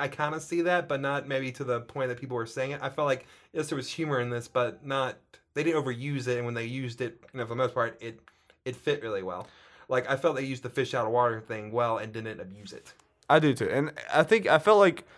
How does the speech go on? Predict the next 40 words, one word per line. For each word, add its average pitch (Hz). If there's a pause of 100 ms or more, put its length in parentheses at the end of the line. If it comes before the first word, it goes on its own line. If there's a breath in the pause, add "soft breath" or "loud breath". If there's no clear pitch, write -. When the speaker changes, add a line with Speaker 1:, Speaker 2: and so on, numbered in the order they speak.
(600 soft breath)
Speaker 2:
I, 190 (120)
I 180
never, 196
like, 143
when 139
I 135
was 131
watching 131
it, 113
I 113
never, 123
like, 113
felt 120
like, 110
"Oh, 135
they're 120 (100)
copying 117
Marvel's 101
humor." 98
It 135
was, 175
Speaker 1:
Yeah. -
Speaker 2:
it 190
was 180
their 160
own 127
thing, 82
it -
felt -
Speaker 1:
Mm-hmm. 147 (140)
Speaker 2:
like. 117 (420 soft breath)
I 175
mean, 175
like, 131
it 175
was 160
probably 107
influenced 120
by 92
that, 87